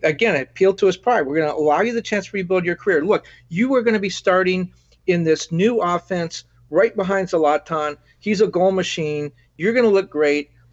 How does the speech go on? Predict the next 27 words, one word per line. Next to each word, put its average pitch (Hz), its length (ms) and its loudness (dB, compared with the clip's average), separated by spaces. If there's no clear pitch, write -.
And 151 220 -6
then 226 420 2
when 180 220 0
you 190 100 0
prove 214 260 0
yourself 190 340 0
again, 160 260 0
then 160 120 0
we 208 100 0
can 196 140 -6
talk 180 240 -2
about 165 160 0
a 156 60 2
D 165 180 -6
P 170 200 -6
contract 156 680 -4
going 143 280 2
forward." 160 500 2
Um, 147 360 -2
it, 175 200 -2
that 196 240 0
proved 269 300 0
to 190 60 -2
be 175 100 2
a 175 40 2
non-starter. 170 680 0
Guillermo, 226 460 0